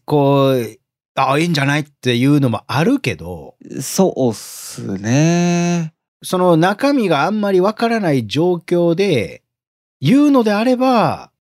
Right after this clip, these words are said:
Speaker 1: まあエロ画像かなっていうのもちょっとワンチャン思ったりする。
Speaker 2: <laughs> ちょっとスケベ目的というか。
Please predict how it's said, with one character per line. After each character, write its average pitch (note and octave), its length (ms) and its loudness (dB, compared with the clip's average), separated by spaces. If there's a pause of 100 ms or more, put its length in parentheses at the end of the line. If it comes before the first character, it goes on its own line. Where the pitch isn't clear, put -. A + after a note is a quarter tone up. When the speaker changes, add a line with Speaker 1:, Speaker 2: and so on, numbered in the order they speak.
(300)
Speaker 1:
ま E3+ 240 -2
あ E3+ 80 0
エ E3 100 2
ロ E3+ 140 4
画 G#3 180 2
像 C3 1000 2 (100)
か - 180 -4
な G3+ 280 0
っ G#3 40 -6 (220)
て E3+ 80 4
い D#3+ 80 6
う F3 80 6
の F3 100 4
も E3 120 4
ち - 120 -2
ょ - 40 -2
っ G3 40 -6
と - 180 0
ワ B2 120 0
ン A#2+ 80 -6
チ C3 100 -6
ャ B2+ 80 -2
ン C3 40 -2
思 C#3 160 -2
っ - 40 -4
た A3 200 -6
り F#2 100 -8
す - 140 -12
る。 D2+ 360 -20
Speaker 2:
<laughs> - 80 -20
ち - 80 0
ょ G#3+ 40 2
っ - 40 -4
と C3+ 100 -4
ス - 140 -10
ケ E3 120 4
ベ D#3 120 4
目 D3+ 260 0
的 - 400 -10 (320)
と - 80 -10
い - 120 -10
う - 40 -16
か。 - 120 -20